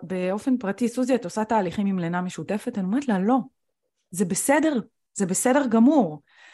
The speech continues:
אבל לא." כאילו, כל הורה צריך שיהיה לו את האג'נדה שלו ואת מה שיושב לו בלב, בלי לשפוט אחד את השני.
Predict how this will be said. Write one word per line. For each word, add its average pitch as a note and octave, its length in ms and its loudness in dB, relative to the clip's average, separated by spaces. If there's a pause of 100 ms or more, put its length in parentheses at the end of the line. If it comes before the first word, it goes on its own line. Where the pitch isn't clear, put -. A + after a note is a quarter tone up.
(320)
אבל F#3+ 200 2
לא." B3 140 6 (440)
כאילו, G#3 380 2 (1700)
כל C#4+ 220 2
הורה B3+ 240 2 (100)
צריך B3+ 640 -4 (260)
שיהיה G3 240 -4
לו C4 100 0
את B3+ 160 -8 (380)
האג'נדה G3+ 420 0
שלו B3 300 4 (160)
ואת - 300 -6
מה G#3 140 4
שיושב G3 420 0
לו G3 120 0
בלב, E3+ 320 2 (1800)
בלי A3 240 6
לשפוט F4+ 440 2
אחד D#3+ 240 -2
את D#3+ 120 -6
השני. D3 380 -2